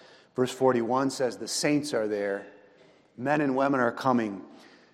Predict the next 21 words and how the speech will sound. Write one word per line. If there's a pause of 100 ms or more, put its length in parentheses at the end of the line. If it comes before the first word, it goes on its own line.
(160)
Call
everyone
to
come.
Come
now."
And
all
the
widows
and
all
the
saints
come
to
the
bottom
of
the
stairwell.